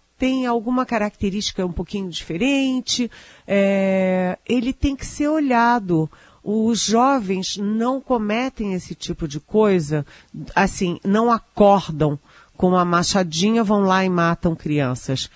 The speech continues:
né? Eles vão dando sinais de que estão infelizes, de que estão solitários, de que estão abandonados,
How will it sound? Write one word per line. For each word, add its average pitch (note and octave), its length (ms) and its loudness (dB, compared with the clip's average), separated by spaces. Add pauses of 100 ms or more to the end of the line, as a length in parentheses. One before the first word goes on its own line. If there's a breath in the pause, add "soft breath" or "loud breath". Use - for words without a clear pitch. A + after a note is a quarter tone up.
(320 loud breath)
né? G3 260 0
Eles B3+ 260 2
vão B3+ 240 0
dando C4 300 0
sinais A3 720 -2 (360 soft breath)
de E3 100 -10
que - 160 -8
estão F#3+ 520 0
infelizes, G3+ 1080 2 (300 loud breath)
de G3+ 160 -6
que - 140 -6
estão F3+ 340 -4
solitários, F#3 1300 2 (320 loud breath)
de F3 240 -2
que A3 200 -4
estão A3 400 -4
abandonados, A3 1500 0